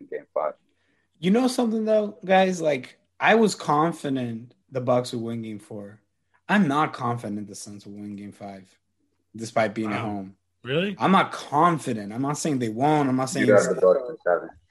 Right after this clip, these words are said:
Speaker 2: Yeah, I have the Bucks in seven, which means, which means that, which means that the Suns do need to win one more game. And either they're gonna win one game in, in Phoenix, or they're gonna have to win a game in, in Milwaukee, 'cause they're not winning game seven, according to me.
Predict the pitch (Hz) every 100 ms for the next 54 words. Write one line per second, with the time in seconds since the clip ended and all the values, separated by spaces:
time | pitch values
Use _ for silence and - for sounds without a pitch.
0 | - - - - 147 135 104 156 190 185
1 | 202 196 175 214 156 139 143 190 185 -
2 | 196 190 240 220 190 196 202 226 214 202
3 | 226 190 160 208 208 190 196 180 180 175
4 | 170 165 104 123 _ _ _ _ _ _
5 | - 143 147 139 127 123 117 120 160 165
6 | 160 160 160 147 151 143 135 131 143 165
7 | 165 160 160 151 151 143 - 139 - 185
8 | 214 202 165 160 160 160 156 147 147 147
9 | 143 123 131 131 139 127 - 131 123 127
10 | 147 147 143 131 127 123 135 120 110 120
11 | 131 113 101 104 120 110